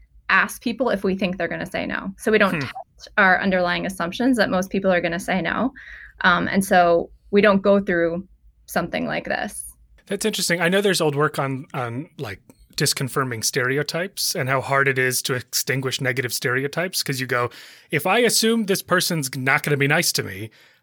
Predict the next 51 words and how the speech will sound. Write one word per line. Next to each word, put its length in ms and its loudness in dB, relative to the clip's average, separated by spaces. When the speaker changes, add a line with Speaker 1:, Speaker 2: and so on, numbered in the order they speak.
Speaker 2:
I'll 180 2
never 240 2
approach 320 0
that 180 -2
person, 300 0
so 140 -2
I'll 80 0
never 220 0
know 260 -4
<laughs> 440 -2
that 240 -4
actually 260 0
that's 180 -6
a 80 -6
very 320 -10
nice 180 0
person, 400 -6
and, 200 -12
and 120 -6
I 80 0
have 140 0
no 100 4
reason 300 2
to 80 -4
think 240 -4
this 160 -4
of 100 -10
them." 260 -4
So 120 2
yeah, 240 4
another 360 2
example 380 -2
of, 240 -8
like, 320 -12
if 140 -4
the 140 2
expectation 720 2
is 120 0
a 60 -4
negative 460 0
one, 380 -4
it 180 -6
never 320 0
can 160 -4
get 160 0
extinguished. 580 -4
Whereas 340 6
if 160 2
people 280 -2
were 120 0
like, 360 -6